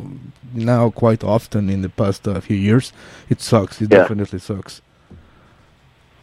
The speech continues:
Speaker 2: Yeah, I mean, it's happening everywhere, but it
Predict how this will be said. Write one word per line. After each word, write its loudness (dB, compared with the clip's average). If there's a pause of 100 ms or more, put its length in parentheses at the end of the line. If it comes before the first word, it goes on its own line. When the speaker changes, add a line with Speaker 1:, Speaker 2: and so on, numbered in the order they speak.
(300)
Speaker 2:
Yeah, 6
I -4
mean, -2
it's -2
happening 0
everywhere, 2
but 0
it -2